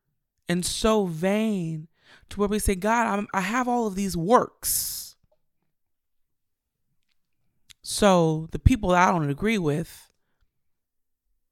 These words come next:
and I don't love and that I move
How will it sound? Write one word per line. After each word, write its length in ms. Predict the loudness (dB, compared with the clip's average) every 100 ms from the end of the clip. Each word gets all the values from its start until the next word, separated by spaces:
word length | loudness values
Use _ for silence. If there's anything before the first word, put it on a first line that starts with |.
| _ _ _ _ _ _
and 140 | 0
I 60 | 4
don't 180 | 2 4
love 520 | 4 6 4 2 -2
and 140 | -2
that 120 | 0
I 80 | 0
move 560 | 0 2 2 4 2